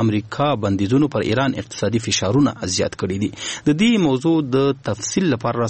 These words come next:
سره همدا اوس احمد تکل له پراګه، م، په مستقیمه لیکه کې دی، د سټوډیو کې دی. تکل صاحب، ستړي مه شئ. د ښاغلي روحاني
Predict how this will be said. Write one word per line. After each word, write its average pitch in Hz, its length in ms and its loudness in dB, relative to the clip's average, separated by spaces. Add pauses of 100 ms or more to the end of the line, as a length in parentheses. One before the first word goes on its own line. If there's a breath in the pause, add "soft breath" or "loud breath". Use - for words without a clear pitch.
سره 113 100 2
همدا 107 160 0
اوس 135 260 2
احمد 180 360 -2
تکل 208 300 0 (580 loud breath)
له 123 100 4 (100)
پراګه، 143 440 0 (200)
م، 101 880 0
په 101 140 0
مستقیمه 104 400 -2
لیکه 117 340 2
کې 156 240 -2
دی، 165 120 4
د 127 140 0 (380)
سټوډیو 123 260 2
کې - 80 -6
دی. 185 100 4 (100)
تکل 196 200 -2
صاحب، 226 160 0
ستړي 214 240 2
مه 254 40 6
شئ. 269 220 2
د 208 140 2
ښاغلي 196 440 0 (160)
روحاني 156 360 0